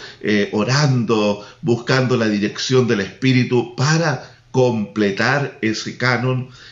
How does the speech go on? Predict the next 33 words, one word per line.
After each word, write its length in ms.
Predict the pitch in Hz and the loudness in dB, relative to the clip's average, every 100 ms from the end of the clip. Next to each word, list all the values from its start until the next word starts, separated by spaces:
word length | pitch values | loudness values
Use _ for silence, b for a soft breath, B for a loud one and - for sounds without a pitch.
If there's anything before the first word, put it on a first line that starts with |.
| B | B
eh, 220 | 98 95 | 0 0
con 180 | 95 104 | 2 0
los 120 | 98 | 2
libros 340 | 98 113 107 101 | 2 4 4 2
que, 460 | 98 92 87 - - | 0 0 -2 -6 -4
eh, 460 | 87 87 80 73 | -2 0 -2 -2
contiene 460 | 104 98 - 123 117 | -2 -2 0 2 2
ahí, 160 | 107 82 | 0 -2
los 160 | 87 | -2
veintisiete 760 | 101 95 95 95 - 120 120 101 | -2 -4 -4 -6 0 0 2 0
libros 320 | 107 104 98 | 2 2 0
que 140 | 92 | -4
son 200 | - 101 | -4 -2
del 160 | 98 90 | -2 -4
Nuevo 160 | 90 | -4
Testamento. 840 | 87 - 82 65 50 55 - 55 135 B B B B B B B B B B _ - | -6 -6 -6 -6 -6 -10 -12 -14 -14 B B B B B B B B B B _ 0
Le 100 | 135 | 2
digo 220 | 185 202 | 4 4
esto 260 | 190 185 139 | 2 -2 -2
porque 640 | 151 - 135 123 - - - | -2 0 0 0 -4 -20 -4
los 500 | 127 127 131 131 - | 4 6 6 4 -2
antepasados 1040 | 135 127 113 104 117 104 - 165 185 143 - | -4 -2 -2 -2 -4 -4 -4 -2 0 0 0
que 140 | 117 | 0
dice 240 | 101 95 110 | -2 -2 -2
acá, 240 | 120 107 | -2 0
los 360 | 107 98 - - | 0 -2 -6 -4
antiguos 840 | 113 104 196 - 208 196 131 101 - | -2 0 -2 -2 2 4 4 0 0
que 140 | 101 | 0
dice 320 | 101 98 104 | 0 0 -2
la 120 | 95 | 0
versión 760 | 95 95 - 117 107 90 80 - B B B | 0 -2 0 0 0 0 -2 -6 B B B
Reina 800 | - 90 120 113 104 101 95 - | -6 0 2 2 0 0 0 -2
Valera, 580 | 92 101 117 123 143 | -2 2 2 2 0